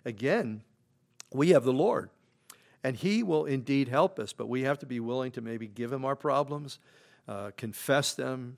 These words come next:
you know, turn them over to him, and let him work. And so Job's working through that. He, he's working, you know, through that. Again, we, uh, you know, uh,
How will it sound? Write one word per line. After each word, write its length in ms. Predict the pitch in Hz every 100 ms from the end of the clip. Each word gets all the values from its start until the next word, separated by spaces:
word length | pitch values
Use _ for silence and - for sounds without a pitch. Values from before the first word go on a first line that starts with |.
| -
you 80 | 113
know, 80 | 104
turn 280 | - 123
them 100 | 120
over 240 | 117 117 117
to 100 | 107
him, 320 | 110 107 104 - - - -
and 140 | 107
let 220 | 110 131 123
him 240 | 117 107
work. 340 | 120 131 -
And 80 | 120
so 160 | - 151
Job's 320 | 220 254 135
working 380 | 131 151 139 113
through 180 | 113 101
that. 240 | - -
He, 200 | 143 143
he's 260 | 127 160 143
working, 640 | 123 131 147 151 135 120 - - -
you 180 | 117 117
know, 100 | 117
through 360 | 110 117 127 120
that. 240 | 110 104
Again, 500 | 104 127 147 120 110 - - -
we, 500 | 123 143 165 160 151
uh, 340 | - 160 143 139
you 180 | 156 135
know, 200 | 135 123 - - _ _ _
uh, 460 | 117 113 113 117